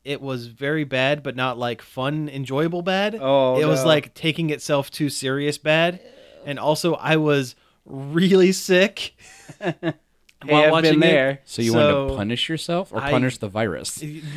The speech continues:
Speaker 1: yes,
Speaker 3: <laughs>
Speaker 1: actually, yes, to, to both. But no, um, it's set in, like, this weird future where, like, the ozone layer has, like, degraded to the point where it's causing weird, like, storms across the earth.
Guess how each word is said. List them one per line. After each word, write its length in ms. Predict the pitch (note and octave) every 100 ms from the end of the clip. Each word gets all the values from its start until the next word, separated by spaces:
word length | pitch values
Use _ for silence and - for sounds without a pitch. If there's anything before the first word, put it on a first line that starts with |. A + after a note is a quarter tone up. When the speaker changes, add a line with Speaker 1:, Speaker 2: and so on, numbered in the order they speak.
| -
Speaker 1:
yes, 640 | F3+ E3 G3 C3+ G#3 G#3 G#3
Speaker 3:
<laughs> 360 | D#3+ D#3+ D#3+
Speaker 1:
actually, 480 | C3+ C#3 - C#3 B2
yes, 380 | A#2+ D3 A#2+ -
to, 220 | - D3 B2 _
to 140 | - C3+
both. 400 | C3 G#2 G#2 _ _ _ _ _
But 140 | - D#3
no, 280 | D#3+ C#3+ A#2+
um, 420 | C3+ C3 B2+ A#2 _ _
it's 120 | - -
set 200 | A3+ G3
in, 60 |
like, 280 | E3 C#3 D#3+
this 160 | C#3+ C#3
weird 320 | D#3 G#3+ F#3+
future 420 | F#3 E3+ F3+ F3
where, 280 | D#3 C#3 C3+
like, 400 | C3 C3 - - _ _ _
the 200 | C#3+ -
ozone 400 | E3 D#3 D#3+ D3+
layer 360 | C#3+ C#3 C#3 C3
has, 220 | B2+ A#2
like, 280 | B2 A#2 - C3+
degraded 560 | C3 A#2+ B2+ C3 B2+ B2+
to 80 |
the 80 | B2+
point 220 | A#2+ C3
where 140 | B2 A#2+
it's 140 | A#2+
causing 520 | - C3+ B2 A#2+ A#2
weird, 340 | A#2 C3 B2+ B2
like, 200 | A#2+ G#2+
storms 560 | - - C3 C3 C3
across 440 | C#3 - C#3+ C#3 -
the 160 | D#3
earth. 400 | D3 E3+ F#3+ _